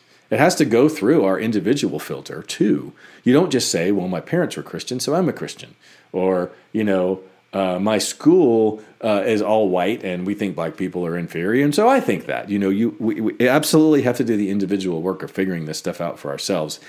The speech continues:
and then get together and decide what's good for the group. The third thing is sort of the social structure. Beyond that, sort of how do we,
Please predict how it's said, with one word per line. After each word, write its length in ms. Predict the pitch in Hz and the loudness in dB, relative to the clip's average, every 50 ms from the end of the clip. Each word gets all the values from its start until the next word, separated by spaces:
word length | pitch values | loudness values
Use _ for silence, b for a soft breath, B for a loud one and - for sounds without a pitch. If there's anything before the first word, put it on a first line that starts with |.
| B B | B B
and 140 | - 113 127 | -2 2 4
then 100 | 147 160 | 4 4
get 140 | 156 135 - | 4 2 2
together 360 | - 85 73 78 76 80 85 | 0 0 -2 -2 -2 -2 -2
and 120 | 87 90 85 | -4 -4 -4
decide 340 | 87 - - 78 78 78 73 | -6 -6 -4 -4 -4 -4 -6
what's 460 | 76 78 - - - - - - - | -6 -8 -8 -10 -12 -12 -12 -12 -10
good 220 | - 85 78 71 | -8 -8 -8 -8
for 180 | - - 76 76 | -8 -8 -8 -10
the 180 | 73 - - 98 | -10 -10 -6 0
group. 400 | 110 165 165 - - - - - _ _ _ _ _ _ _ _ _ _ _ _ - B B B B B B B B B B B B | 2 4 4 2 0 -6 -14 -20 _ _ _ _ _ _ _ _ _ _ _ _ -12 B B B B B B B B B B B B
The 140 | - 110 104 | 0 0 2
third 240 | - 151 156 175 170 | 4 4 4 6 6
thing 220 | - 135 131 131 | 4 6 6 6
is 160 | 131 123 120 | 4 4 4
sort 180 | - 123 113 113 | 4 4 4 4
of 60 | 110 | 4
the 80 | 95 101 | 2 0
social 400 | - - 104 95 92 - 104 101 | 0 2 0 0 0 0 -4 -4
structure. 640 | - - - - 165 156 - - - 80 - - - - - 95 | -4 -4 -2 0 0 0 -2 -4 -6 -8 -10 -12 -14 -18 -10 -4
Beyond 480 | 92 98 98 104 113 120 123 113 107 | -2 0 0 2 2 2 2 0 0
that, 300 | 95 110 110 104 - - | 0 0 0 0 0 -2
sort 400 | - 101 98 90 - - 104 95 | -2 -2 -2 -2 0 0 0 0
of 20 | 82 | 0
how 160 | - 113 117 | 0 2 2
do 80 | 131 117 | 2 2
we, 120 | 101 92 | 2 0